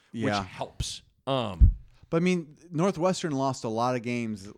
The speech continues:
Speaker 1: <laughs> you know,
Speaker 2: Right.
Speaker 1: in the last couple of years. I mean, I guess they won, they won also during covid, but, um, you know, like, putting anybody in the first round,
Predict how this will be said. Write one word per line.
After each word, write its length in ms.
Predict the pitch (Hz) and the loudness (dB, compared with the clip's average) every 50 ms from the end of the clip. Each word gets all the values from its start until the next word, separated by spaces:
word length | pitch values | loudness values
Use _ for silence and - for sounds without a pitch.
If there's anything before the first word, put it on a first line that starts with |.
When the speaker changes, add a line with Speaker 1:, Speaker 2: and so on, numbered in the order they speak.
| 139 - - - - - | -8 -8 -8 -10 -14 -18
Speaker 1:
<laughs> 400 | 139 135 - - - 170 - - | -18 -16 -8 -2 0 0 0 2
you 140 | 165 156 143 | 0 0 2
know, 240 | 135 131 127 123 113 | 2 2 2 2 4
Speaker 2:
Right. 300 | 131 143 131 113 95 - - | 4 4 4 4 0 -4 -4
Speaker 1:
in 120 | 143 139 | -2 0
the 80 | 139 135 | 0 0
last 340 | 127 131 131 131 127 - - | 2 2 2 2 2 0 -2
couple 200 | 139 127 117 123 | -4 -4 -4 -4
of 60 | 123 | -6
years. 160 | 123 123 123 | -4 -4 -2
I 20 | 123 | 0
mean, 120 | 131 139 | 0 0
I 20 | |
guess 180 | 135 147 143 135 | 0 0 -2 -2
they 120 | - 131 | -2 -4
won, 400 | 117 113 120 120 117 113 117 117 - | -4 -2 -2 -2 -2 -2 -4 -4 -4
they 140 | - 120 110 | -4 -4 -4
won 300 | 104 104 110 110 110 107 | -4 -4 -4 -4 -4 -4
also 320 | 101 98 95 - 104 98 | -4 -6 -6 -6 -8 -8
during 220 | 90 101 95 92 | -6 -6 -6 -6
covid, 380 | 87 - 117 127 120 98 95 85 | -4 -2 -2 -2 -2 -2 -4 -4
but, 180 | 92 98 95 - - - - - _ _ _ - | -4 -4 -4 -6 -10 -16 -20 -20 _ _ _ 0
um, 520 | 123 117 110 107 107 104 98 98 98 - - _ _ _ _ _ _ _ _ _ _ 359 | 2 4 4 4 4 4 2 0 -2 -4 -6 _ _ _ _ _ _ _ _ _ _ 2
you 120 | 330 302 | 4 6
know, 160 | 233 180 165 170 | 8 8 8 6
like, 200 | 175 175 - - | 6 2 2 2
putting 280 | - 220 220 226 214 | 4 4 4 4 2
anybody 500 | 214 214 220 240 302 269 165 170 160 151 | 2 4 6 6 6 6 6 6 4 4
in 80 | 143 139 | 4 2
the 80 | 131 | 0
first 400 | 127 - - 143 139 131 - - | 0 -2 -2 -2 -2 -2 -4 -4
round, 600 | 135 139 156 180 180 147 117 110 107 107 107 101 | -4 0 2 2 4 4 2 2 0 0 -2 -4